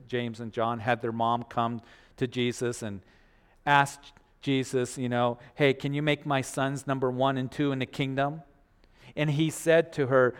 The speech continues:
"I have a cup to drink and a baptism to be baptized with. Can you drink of that cup? Can you be baptized with that baptism?"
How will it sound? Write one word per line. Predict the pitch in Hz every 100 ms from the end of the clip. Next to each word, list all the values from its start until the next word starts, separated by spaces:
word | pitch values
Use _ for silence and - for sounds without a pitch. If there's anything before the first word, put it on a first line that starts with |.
| -
"I | 131
have | 135 127
a |
cup | - 165 160 -
to | 143
drink | - 139 143
and | -
a | 117
baptism | - 135 - 143 127 135
to | 123
be | 127 123
baptized | 131 123 - 123 113 -
with. | 110 101 - - -
Can | 113
you | 120
drink | 131 147 151
of | 156
that | 151 156
cup? | - 165 165
Can | 135
you | 127
be | 127 127
baptized | 131 127 - 143 143 139
with | 143
that | 143 139 -
baptism?" | 139 139 147 147 160